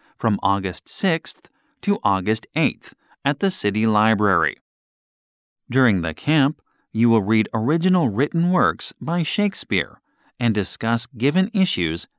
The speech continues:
in English. Two native English-speaking teachers will join the camp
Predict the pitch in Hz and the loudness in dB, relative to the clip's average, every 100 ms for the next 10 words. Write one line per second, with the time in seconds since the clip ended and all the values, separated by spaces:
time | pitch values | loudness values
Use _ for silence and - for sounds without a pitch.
0 | - 143 143 143 107 78 - - _ _ | 0 4 4 4 2 0 -4 -10 _ _
1 | _ _ _ _ _ _ _ _ _ - | _ _ _ _ _ _ _ _ _ -6
2 | - 226 180 156 160 - 113 117 123 - | 2 4 4 4 0 0 0 2 0 -2
3 | - 117 107 113 98 - 131 131 117 117 | -4 -4 -2 0 0 -2 -4 -2 -2 -2
4 | 104 98 92 104 117 165 190 - 208 185 | 0 -2 -2 0 0 0 -2 -2 0 0
5 | 85 | 0